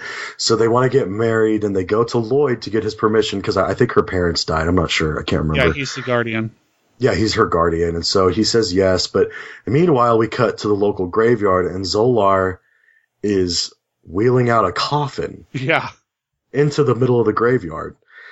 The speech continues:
Speaker 1: which I thought was funny 'cause it's kinda open for everyone to see, but <laughs> whatever.
Speaker 2: Yeah,
Speaker 1: Um,
Speaker 2: not very subtle there.
Speaker 1: yeah,
Speaker 2: Uh,
Speaker 1: really
Speaker 2: right.
Speaker 1: not.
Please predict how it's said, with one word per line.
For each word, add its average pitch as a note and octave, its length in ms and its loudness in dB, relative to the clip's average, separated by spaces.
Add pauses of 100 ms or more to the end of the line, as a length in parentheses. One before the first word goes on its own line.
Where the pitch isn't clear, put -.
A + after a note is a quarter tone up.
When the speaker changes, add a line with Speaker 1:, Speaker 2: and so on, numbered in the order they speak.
(220)
Speaker 1:
which - 420 0
I G2+ 80 0
thought D3 120 4
was B2 120 2
funny A2+ 280 2
'cause F#2+ 180 -2
it's F2+ 100 -4
kinda G2+ 220 2
open F#2+ 300 2
for G2 160 4
everyone F2 260 0
to E2 80 -2
see, F2 340 0
but F2 240 -2 (400)
<laughs> - 380 -12
whatever. F#2 400 4
Speaker 2:
Yeah, G3+ 300 4
Speaker 1:
Um, D3+ 80 2
Speaker 2:
not F#3 140 2
very F#3+ 200 0
subtle D3+ 360 0
there. A2+ 340 -6 (180)
Speaker 1:
yeah, C#3 300 2
Speaker 2:
Uh, D3 40 -6
Speaker 1:
really F#3 220 2
Speaker 2:
right. A#2 280 0 (260)
Speaker 1:
not. D#3 140 0